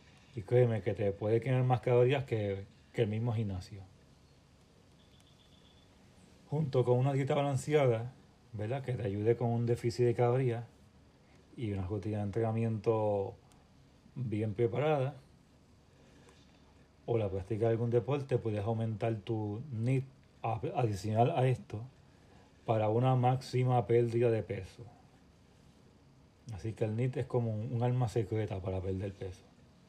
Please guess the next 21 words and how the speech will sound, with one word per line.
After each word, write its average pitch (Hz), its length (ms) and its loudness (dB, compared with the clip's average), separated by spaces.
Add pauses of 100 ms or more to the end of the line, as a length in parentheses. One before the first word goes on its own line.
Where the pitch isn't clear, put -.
(920)
Entonces, 127 600 -2
para 104 460 0 (1040)
quemar 113 360 2
más 135 260 2
calorías 135 440 2
usando 117 460 0
el 131 160 2
nit, 156 200 -2 (960)
puedes 120 240 4
hacer 127 280 2
las 123 160 0
siguientes 107 460 0
cosas. - 360 -8
Así 117 140 2
que 117 120 0
anota. 110 400 0 (2500)
Para 110 180 0
aumentar 107 480 2
tu 135 180 -2
nit, 147 240 0 (360)
haz, - 220 -4